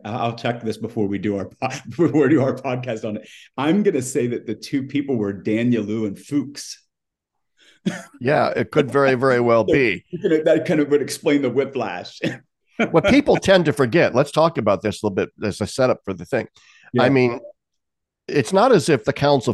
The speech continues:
Speaker 2: Fathers all sat down at their desks inside Saint Peter's with,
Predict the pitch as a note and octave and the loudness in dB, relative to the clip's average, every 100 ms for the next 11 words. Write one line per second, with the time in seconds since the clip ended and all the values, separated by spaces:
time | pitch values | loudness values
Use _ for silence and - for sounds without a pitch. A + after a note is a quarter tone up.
0 | - C3 A2+ G#2 A#2+ A2+ G2+ A2 G#2+ - | 0 2 2 2 2 2 2 0 -2 0
1 | A2+ A2 A2 A2+ - G#2 G2 A2+ G#2+ - | 2 2 2 0 -2 -2 0 0 -2 -4
2 | - G#2+ - G2+ G2+ - G2 E2+ B2+ A2 | -6 -4 -2 -2 -2 -4 -4 -2 -2 -2
3 | F#2+ E2+ - G2+ | -4 -6 -4 -4